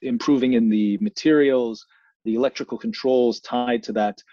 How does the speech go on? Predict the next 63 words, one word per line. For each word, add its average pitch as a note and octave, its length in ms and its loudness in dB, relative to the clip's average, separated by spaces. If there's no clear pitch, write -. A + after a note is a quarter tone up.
we've C3+ 140 -2
already D3 260 2
seen, D3+ 320 -4
you B2 80 -2
know, A#2+ 80 -2
that, G#2+ 220 -6
that, A#2 260 -6
that A2 160 -6
lumen C3 300 -4
per A#2 140 -12
watt A#2+ 320 -2
going B2 320 -2
from A2 140 -12
the G#2+ 100 -8
ten B2 380 -6
to G2+ 60 -20
two - 180 -8
hundred, A#2 380 -6
you C#3 60 -6
know, B2 100 -2
going C3 200 -2
from A#2+ 140 -6
two D#3 160 -2
hundred B2+ 260 -4
to A2+ 60 -10
three E3 280 -2
hundred A#2+ 260 -4
in G#2+ 80 -6
a G#2+ 60 -8
commercial A#2+ 440 -6
option B2+ 280 -4
is G#2+ 120 -8
very C3 180 -2
much A2+ 220 -8
there. A2+ 320 -4
So B2+ 520 -4
when C3 180 -8
you B2+ 80 -4
think C3+ 160 -4
about B2 160 2
material C#3 500 2
engineering, B2 680 -6
electrical B2+ 480 -8
engineering, A2+ 760 -4
uh, A2 180 -6
a G#2+ 60 -6
lot A#2 160 -2
of G#2 40 -6
manufacturing A#2+ 640 -4
processes, G#2+ 480 -10
there's A#2+ 140 -2
a A#2+ 80 -2
lot C3 200 2
of A#2+ 120 -4
places A#2+ 340 -4
where A#2 160 -2
engineering B2+ 460 -2
will A2+ 240 -6
have A2+ 140 -6
a - 20 -8
role A#2+ 420 0
to - 120 -18
play G2 340 -8